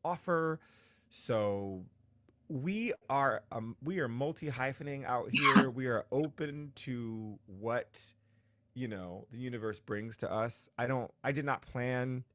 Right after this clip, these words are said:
Speaker 1: you know, Parade to be happening. I never thought I'd be on Broadway again as an actor, to be honest with you. After Chicken, I was like,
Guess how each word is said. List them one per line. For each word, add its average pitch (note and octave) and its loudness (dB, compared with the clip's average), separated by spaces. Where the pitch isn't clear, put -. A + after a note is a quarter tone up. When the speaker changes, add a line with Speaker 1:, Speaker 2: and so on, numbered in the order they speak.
Speaker 1:
you B2 -6
know, A#2 0
Parade G#2+ -4
to G#2+ -8
be G2+ -6
happening. B2+ -2
I A#2 2
never B2 0
thought A2 0
I'd G#2+ 0
be G2+ -4
on G2 -2
Broadway F#2+ -2
again F#2+ -6
as F#2 -8
an F2+ -6
actor, G2 -6
to F#2+ -10
be F2 -6
honest F2 -6
with G#2+ -4
you. C#3+ 0
After A2+ -6
Chicken, C3+ -2
I A#2+ -2
was A2+ -6
like, A2+ -4